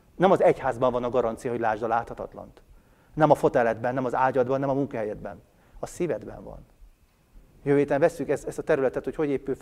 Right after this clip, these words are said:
ki a szívben a láthatatlan, és hogyan dön-, dönti le Isten a láthatatlannal való szembenézést, meg a félelmét, és hogyan dönti le a magaslatokat, amik már te fölépítettél tudatosan, mesteri módon,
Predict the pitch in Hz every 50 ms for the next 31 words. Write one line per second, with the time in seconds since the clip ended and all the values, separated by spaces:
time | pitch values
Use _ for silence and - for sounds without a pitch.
0 | - - - - 143 131 127 - 175 170 139 113 113 120 113 113 - - - -
1 | - - - - 123 135 135 127 131 135 - 127 120 - 127 131 143 156 151 -
2 | - - - _ _ _ - 127 - - 160 139 147 135 127 143 143 147 147 147
3 | 117 156 156 147 - - 139 143 139 143 135 - - 131 127 139 143 - - -
4 | - - 127 139 160 175 160 - 147 139 135 135 131 131 131 127 127 123 120 135
5 | 131 131 123 - - 165 156 143 127 123 117 120 120 113 117 127 147 143 - -
6 | - - - - - - - 135 143 135 - - 147 135 120 113 107 107 117 127
7 | 151 - - - - - - - - 127 - 170 156 - 170 170 160 139 139 147
8 | 139 147 143 131 139 143 - - 139 135 160 190 170 - - 131 123 143 139 147
9 | 143 143 147 139 135 - - - - 143 143 139 - - - - 160 139 - 214
10 | 190 147 123 - 127 113 - 117 - - - 135 151 160 147 - - - - -
11 | 160 151 160 151 170 151 - 170 170 175 170 - - - - 135 156 180 - -
12 | - - 165 139 127 127 131 127 139 135 123 - 120 117 135 151